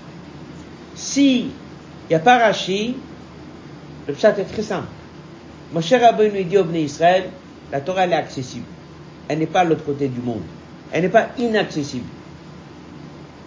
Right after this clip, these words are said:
Rashi dit non, c'est pas ça que Moshe Rabbeinu, il a dit. Alors, qu'est-ce qu'il a dit, Moshe Rabbeinu ? Il a dit comme ça, elle n'est pas dans le ciel, ça,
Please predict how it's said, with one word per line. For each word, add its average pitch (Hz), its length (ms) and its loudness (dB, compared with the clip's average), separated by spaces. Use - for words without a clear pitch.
Rashi 185 260 0
dit 202 120 -8
non, 220 140 -2
c'est 214 100 -6
pas 208 100 -2
ça 208 140 0
que 190 120 -6
Moshe 170 180 -4
Rabbeinu, 147 300 -2
il 127 80 -2
a 120 40 0
dit. 110 200 -10
Alors, 120 200 0
qu'est-ce 180 180 -6
qu'il 208 100 2
a 196 60 4
dit, 180 100 -2
Moshe 165 220 -2
Rabbeinu ? 131 340 0
Il 147 60 2
a - 20 4
dit 185 100 -2
comme 190 140 -2
ça, 165 160 6
elle 160 80 2
n'est 170 60 0
pas 226 140 6
dans 247 100 2
le 226 80 0
ciel, 143 420 2
ça, 160 120 -2